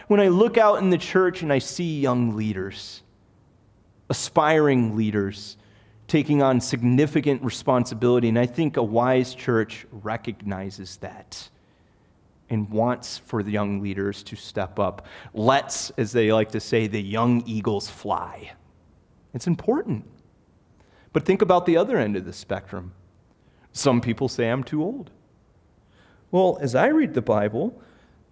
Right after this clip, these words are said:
I've come to the realization that it doesn't matter how old you are.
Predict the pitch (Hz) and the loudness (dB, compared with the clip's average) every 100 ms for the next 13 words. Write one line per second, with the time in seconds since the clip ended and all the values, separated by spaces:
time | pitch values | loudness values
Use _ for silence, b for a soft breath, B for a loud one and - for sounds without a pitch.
0 | _ - - - 339 180 135 127 120 113 | _ -2 -2 2 2 4 2 2 2 -2
1 | 113 113 226 220 277 349 370 370 370 381 | -4 -4 0 0 2 0 0 2 2 2
2 | 370 254 320 427 415 392 294 269 214 190 | 2 2 4 6 4 4 2 2 2 2
3 | 175 151 139 - - | 0 -2 -4 -6 -8